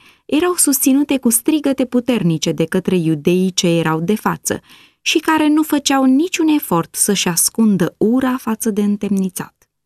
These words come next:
Felix avea destul spirit de pătrundere pentru a citi starea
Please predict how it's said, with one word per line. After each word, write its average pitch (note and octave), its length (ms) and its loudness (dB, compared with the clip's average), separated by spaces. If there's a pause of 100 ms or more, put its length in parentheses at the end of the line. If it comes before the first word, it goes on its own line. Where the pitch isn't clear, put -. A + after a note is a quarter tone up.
(800)
Felix F#3+ 640 0
avea F3 320 0
destul D#3+ 420 0
spirit B3 460 0
de F3 160 -2
pătrundere F3 640 0
pentru E3+ 320 -2
a E3+ 80 0
citi F3 320 -2
starea E3+ 600 0